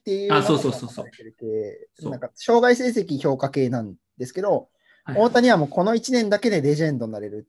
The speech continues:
Speaker 1: っていうレベルのやばさですね。
Speaker 2: まあ、多分、じゃあ俺野球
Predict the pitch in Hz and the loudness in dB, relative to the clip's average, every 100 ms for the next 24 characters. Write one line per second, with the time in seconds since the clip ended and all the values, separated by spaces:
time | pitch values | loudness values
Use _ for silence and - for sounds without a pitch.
0 | _ 147 147 151 151 156 185 156 107 95 | _ -2 2 2 2 0 0 -2 -2 -8
1 | - _ _ _ _ _ - 202 190 359 | -16 _ _ _ _ _ 0 0 2 0
2 | 349 190 185 160 131 - - _ _ _ | 2 4 4 4 -2 -8 -20 _ _ _
3 | - - 151 160 147 135 135 | -18 -4 0 2 4 4 4